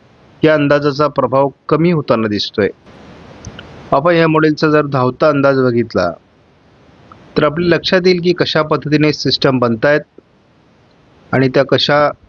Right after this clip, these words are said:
संपुष्टात येत आहेत. महाराष्ट्रामध्ये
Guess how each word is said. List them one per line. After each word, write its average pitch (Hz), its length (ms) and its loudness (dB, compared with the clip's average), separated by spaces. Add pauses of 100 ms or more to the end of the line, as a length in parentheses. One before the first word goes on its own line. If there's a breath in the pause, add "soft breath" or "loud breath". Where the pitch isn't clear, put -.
(420)
संपुष्टात 156 640 0
येत 120 180 0
आहेत. 98 140 0 (1900)
महाराष्ट्रामध्ये 151 920 0